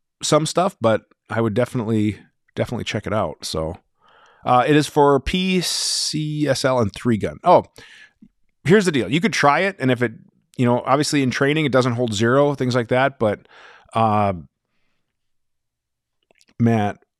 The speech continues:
oh, betting, okay, I'm sorry. Here we go. Betting was for three gun. Yeah, that makes sense. I got you. And then for the laser speed, uh, there we go. Laser speed was M Gabriel. So that was that. Now, I have not tra-,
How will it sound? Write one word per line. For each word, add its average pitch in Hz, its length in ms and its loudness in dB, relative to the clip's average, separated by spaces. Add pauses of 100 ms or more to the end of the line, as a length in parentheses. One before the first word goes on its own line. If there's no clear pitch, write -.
oh, 127 100 6
betting, 160 340 6
okay, 139 240 2
I'm 135 160 2
sorry. 90 240 -8
Here 147 120 2
we 135 80 2
go. 107 100 -4
Betting 185 340 6
was 151 160 4
for 135 280 2
three 139 240 0
gun. 110 260 2
Yeah, 107 220 0
that 143 180 4
makes 127 220 -6
sense. 95 180 -10
I 120 140 -2
got 101 240 -8
you. 90 100 -12
And 127 140 2
then 147 180 4
for 143 320 4
the 131 340 0
laser 165 380 4
speed, 117 380 -2 (420)
uh, 110 640 0 (1600)
there 139 160 4
we 117 80 4
go. 101 100 -2
Laser 151 320 4
speed 139 240 0
was 117 180 2
M 135 260 0
Gabriel. 101 520 0 (100)
So 104 340 0 (360)
that 139 240 4
was 127 180 0
that. 107 220 0
Now, 135 160 4
I 151 120 4
have 180 80 4
not 165 200 4
tra-, 165 240 -2